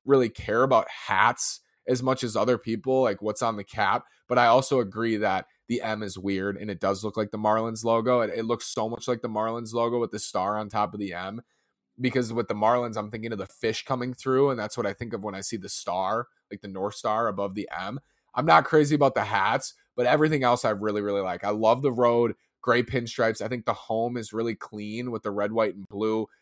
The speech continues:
The blue jersey, like, give or take, it's fine. And then the cream is, is a nice touch with Twin Cities on the front. Actually, the cream is what I thought they were gonna do for the City Connect, something like Twin Cities on the front. They do it now, and they have it ready, and it's got that Minnie and Paul on the sleeve.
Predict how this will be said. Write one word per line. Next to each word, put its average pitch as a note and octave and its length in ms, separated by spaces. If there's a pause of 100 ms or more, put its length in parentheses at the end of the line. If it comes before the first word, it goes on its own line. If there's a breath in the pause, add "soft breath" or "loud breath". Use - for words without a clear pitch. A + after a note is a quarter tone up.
(200)
The C3 80
blue B2+ 380
jersey, F3 440
like, C#3 180
give B2+ 160
or B2 80
take, A2 340
it's - 160
fine. G2+ 460 (400)
And C3+ 140
then C3 100
the A#2 100
cream C3 440
is, G#2 240
is A2 140
a G#2+ 60
nice G2 280
touch G#2 260
with F#2+ 140
Twin G2+ 240
Cities F#2+ 320
on F2+ 120
the F2+ 80
front. F2+ 320
Actually, F3+ 340
the G3+ 100
cream D#3 300
is C#3 100
what C#3 100
I A#2+ 80
thought A2 240
they A2+ 80
were A2+ 120
gonna G#2+ 160
do G2+ 320 (320)
for C3 100
the A#2 100
City A#2+ 300
Connect, A2 460
something A#2 280
like G#2 200
Twin A2 260
Cities A2 400
on G#2+ 120
the G2 80 (100)
front. G#2+ 300 (280)
They A#2 100
do A#2 220
it G#2+ 100
now, G2 320
and G2 80
they G2+ 60
have G2+ 240
it G2+ 40
ready, G2+ 320
and G2+ 80
it's F#2+ 100
got G#2+ 180
that F#2+ 180
Minnie G2+ 220
and F#2 140
Paul G2 400 (260)
on G#2+ 220
the G#2 80
sleeve. G#2 420